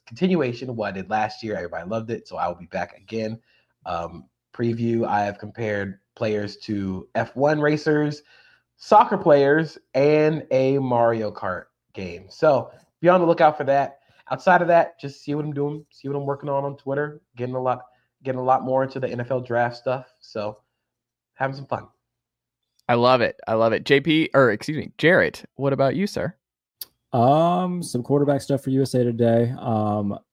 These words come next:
Speaker 3: I did something very similar to what J P did in terms of his draft prospects. I did a quarterback list similar to that last year, and I'm actually gonna be doing that soon.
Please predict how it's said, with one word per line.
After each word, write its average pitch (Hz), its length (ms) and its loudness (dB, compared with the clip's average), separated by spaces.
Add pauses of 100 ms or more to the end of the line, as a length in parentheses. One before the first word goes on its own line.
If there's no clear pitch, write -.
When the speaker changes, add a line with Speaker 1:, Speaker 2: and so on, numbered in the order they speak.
(200)
Speaker 3:
I 117 80 -2
did 123 160 -6
something 98 240 -4
very 101 160 0
similar 151 380 -4
to - 120 -12
what 104 120 -6
J 104 120 -4
P 98 140 -8
did 90 160 0
in 90 80 -2
terms 92 180 0
of 90 60 -2
his 85 140 -4
draft 110 300 -2
prospects. 92 440 -4
I 98 60 0
did 98 120 0
a 92 40 -4
quarterback 98 500 -2
list 92 220 -6
similar 90 260 -2
to - 160 -8
that 87 260 -4
last 85 440 -8
year, 87 120 -2
and 87 80 -4
I'm 87 60 -4
actually 87 240 -8
gonna 87 140 -6
be 90 80 -6
doing 90 240 -6
that 120 280 -6
soon. - 380 -14